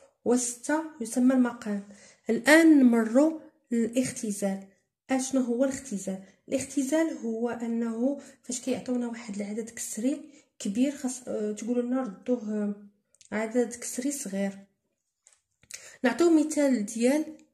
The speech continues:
أربعة وعشرين على ستة وثلاثين. وباش نقوموا بهذه العملية ديال الاختزال خاصنا نعرفوا القاسم المشترك الأكبر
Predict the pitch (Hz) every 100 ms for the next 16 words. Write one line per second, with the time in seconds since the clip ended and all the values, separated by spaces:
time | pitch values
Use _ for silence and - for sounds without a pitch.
0 | _ _ - 220 247 247 - 254 285 202
1 | 208 254 294 - _ _ - - 254 247
2 | - 220 214 - 208 - - _ _ _
3 | _ _ _ _ _ _ _ _ _ _
4 | _ _ _ _ _ _ _ _ - _
5 | _ - - _ - 233 339 277 - 285
6 | 277 269 247 247 214 254 254 240 226 220
7 | - - - 214 185 226 277 - - -
8 | _ _ - 226 - 240 202 190 196 -
9 | 294 311 - _ _ - 220 - 262 262
10 | 254 220 220 269 320 - 247 220 247 277
11 | 214 202 302 302 202 240